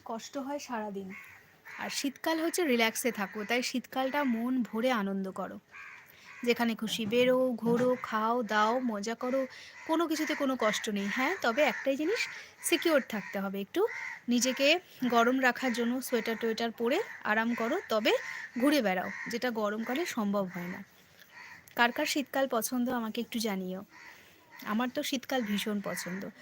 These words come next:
শরৎ থেকেই শুরু হয়ে যায় আমার পছন্দের ঋতু, কারণ আমি ভীষণ শরৎ পছন্দ করি। শরৎ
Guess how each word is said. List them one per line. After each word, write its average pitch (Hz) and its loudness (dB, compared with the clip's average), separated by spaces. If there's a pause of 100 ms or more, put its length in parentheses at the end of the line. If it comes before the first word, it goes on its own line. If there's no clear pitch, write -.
(300)
শরৎ 269 6 (100)
থেকেই 320 0
শুরু 277 -2
হয়ে 269 0
যায় 269 2
আমার 240 0
পছন্দের 233 2 (140)
ঋতু, 226 -4 (500)
কারণ 226 0
আমি 233 -2
ভীষণ 262 -2
শরৎ 226 2
পছন্দ 233 0 (160)
করি। 220 0 (920)
শরৎ 220 2